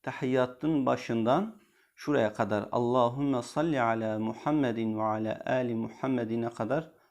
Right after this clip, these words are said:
okumamız gerekiyor. Ve bundan sonrasını, son oturuşta yani bundan sonrasını okumak ise mezhebimize göre müstehaptır. İnşallah,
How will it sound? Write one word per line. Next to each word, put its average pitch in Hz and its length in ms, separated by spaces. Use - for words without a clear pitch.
okumamız 123 520
gerekiyor. 113 720
Ve 170 600
bundan 147 560
sonrasını, 131 600
son 156 260
oturuşta 107 580
yani 101 200
bundan 135 320
sonrasını 127 580
okumak 135 440
ise 175 460
mezhebimize 113 640
göre 120 360
müstehaptır. 120 960
İnşallah, 160 600